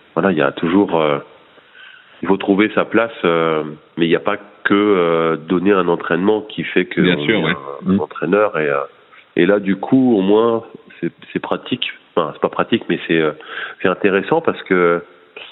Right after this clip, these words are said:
Speaker 1: déjà, moi, ça fait trois ans que je fonctionne comme ça avec Philippe et, euh,
Speaker 2: Mhm.
Speaker 1: il faut trouver, euh, vu que c'est pas moi qui fais les séances, bah, il faut que je trouve quelque
Speaker 2: Ouais.
Speaker 1: chose d'autre à,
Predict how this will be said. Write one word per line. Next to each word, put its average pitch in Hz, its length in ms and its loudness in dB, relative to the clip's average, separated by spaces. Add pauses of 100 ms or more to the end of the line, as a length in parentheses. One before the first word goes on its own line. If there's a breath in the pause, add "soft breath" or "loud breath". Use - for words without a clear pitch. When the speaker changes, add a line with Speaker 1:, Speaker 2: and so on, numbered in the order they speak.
(360 loud breath)
Speaker 1:
déjà, 92 280 2
moi, 104 200 0
ça 87 80 -4
fait 82 140 -2
trois 92 300 -2
ans 113 120 2
que - 60 -8
je - 60 -8
fonctionne 85 360 -2
comme 82 240 -2
ça 127 140 4
avec 80 280 -2
Philippe 135 340 0
et, 80 100 2
euh, 71 180 0 (540 loud breath)
Speaker 2:
Mhm. 82 140 2
Speaker 1:
il - 80 2
faut 85 140 0
trouver, 90 380 -2
euh, 101 140 2
vu 82 140 -4
que 85 80 -4
c'est 87 80 0
pas 90 100 0
moi 127 140 2
qui 107 140 -4
fais 90 120 0
les 78 120 0
séances, 104 340 -2
bah, 80 80 0
il 73 80 -2
faut - 120 -10
que - 80 -8
je - 60 -12
trouve 95 180 -2
quelque 80 220 -2
Speaker 2:
Ouais. 82 120 0
Speaker 1:
chose 80 240 0
d'autre 107 300 -2
à, 73 420 0